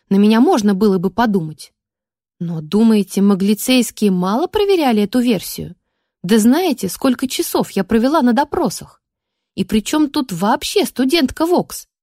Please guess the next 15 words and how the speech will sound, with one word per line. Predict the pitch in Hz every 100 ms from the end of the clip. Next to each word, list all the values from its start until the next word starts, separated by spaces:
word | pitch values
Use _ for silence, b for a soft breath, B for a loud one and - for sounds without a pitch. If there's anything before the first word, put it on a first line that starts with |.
| _
Зачем | - 202 - 311 311
мне | 320 320
её | 330
убивать?» | 330 330 370 247 - _ _ _ _ _ _ _ _
«Потому | 214 247 285
что | 320 339
она | 330 349
видела, | 359 392 208 180 165
как | - 233
вы | 233 269
выбросили | 285 359 240 - 202 185
Артемиуса | 208 208 - 349 220 180 -
из | 185 202
окна | 233 330 330
башни», | 254 165 - 175 160